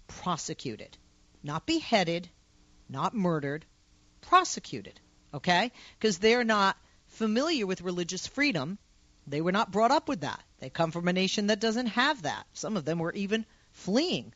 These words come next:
the inability to have that freedom. And by the way, this country was founded on religious freedom. How dare we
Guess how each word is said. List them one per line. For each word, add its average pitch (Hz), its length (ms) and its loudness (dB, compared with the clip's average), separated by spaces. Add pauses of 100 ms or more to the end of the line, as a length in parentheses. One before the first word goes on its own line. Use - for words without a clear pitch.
the 160 140 -4
inability 139 720 0
to - 80 -6
have 123 260 -4
that 117 200 -8
freedom. 117 360 -10 (380)
And 156 100 -6
by 269 200 6
the 208 80 2
way, 175 360 2 (180)
this 220 120 -4
country - 360 -4
was 180 160 -2 (120)
founded 160 480 0
on 117 160 -8
religious 120 400 -10
freedom. 113 360 -12 (500)
How 302 280 8
dare 226 460 4
we 143 500 -4